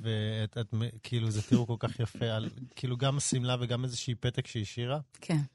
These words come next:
Speaker 1: שמלה מתנה, אני מניח, מונחת על המיטה
Speaker 2: זה
Speaker 1: שהייתה
Speaker 2: הייתה כאילו
Speaker 1: שלך.
Speaker 2: מתנת יום הולדת,
Speaker 1: כן,
Speaker 2: היינו תמיד
Speaker 1: מתנת
Speaker 2: עושות
Speaker 1: יום הולדת.
Speaker 2: ימי כיף, ופתאום לא הייתי שם. אז היא השאירה מתנה. היא לא
Speaker 1: והיא כתבה שם, "מזל טוב, ילדה שלי, בכל דרך שתבחרי."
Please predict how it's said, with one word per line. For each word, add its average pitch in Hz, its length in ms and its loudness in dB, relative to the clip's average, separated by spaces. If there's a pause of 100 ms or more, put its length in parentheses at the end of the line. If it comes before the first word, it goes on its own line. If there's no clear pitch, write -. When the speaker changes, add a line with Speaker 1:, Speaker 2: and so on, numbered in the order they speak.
(300)
Speaker 1:
שמלה 104 320 -2
מתנה, 104 440 -2
אני 113 100 -4
מניח, 107 360 -4
מונחת 107 640 0
על 107 80 2
המיטה 101 240 0
Speaker 2:
זה 113 80 0
Speaker 1:
שהייתה 190 180 6
Speaker 2:
הייתה 254 100 8
כאילו 247 160 8
Speaker 1:
שלך. 220 100 12
Speaker 2:
מתנת 180 340 4
יום 226 120 6
הולדת, 196 440 8
Speaker 1:
כן, 165 60 4
Speaker 2:
היינו 180 140 8
תמיד 185 160 6
Speaker 1:
מתנת 175 120 6
Speaker 2:
עושות 185 300 4
Speaker 1:
יום 185 120 6
הולדת. 170 120 8
Speaker 2:
ימי 180 240 2
כיף, - 140 -4
ופתאום 175 400 2
לא 175 80 6
הייתי 165 320 4
שם. 147 280 -2 (520)
אז 151 100 -2
היא 170 60 2
השאירה 220 320 6
מתנה. 247 380 6 (440)
היא 170 100 -6
לא 170 100 -4 (180)
Speaker 1:
והיא 110 840 -2
כתבה 110 320 0
שם, 120 180 0
"מזל 113 300 0
טוב, 120 200 -4
ילדה 110 300 -2
שלי, 135 320 -6
בכל 110 340 -2
דרך 110 240 -4
שתבחרי." 101 680 -6